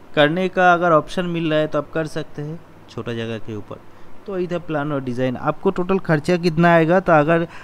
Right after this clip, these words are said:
टेन by थर्टी टू का अगर हाउस डिज़ाइन है तो आपको टोटल खर्चा आएगा फ़ाइव से फ़ाइव पॉइंट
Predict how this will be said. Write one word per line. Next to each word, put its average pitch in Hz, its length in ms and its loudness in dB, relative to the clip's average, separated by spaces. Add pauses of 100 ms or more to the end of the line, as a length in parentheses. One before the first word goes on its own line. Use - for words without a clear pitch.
(240)
टेन 180 260 0
by 190 160 4 (100)
थर्टी 165 240 -2
टू 185 140 -4
का 175 180 2
अगर 165 160 2
हाउस 151 260 4
डिज़ाइन 160 340 2
है 165 80 2
तो 160 100 -2
आपको 147 260 0
टोटल 143 300 -2
खर्चा 135 400 -2
आएगा 139 320 2 (840)
फ़ाइव 120 200 2
से 233 280 -8 (1300)
फ़ाइव 123 140 2 (100)
पॉइंट 175 300 0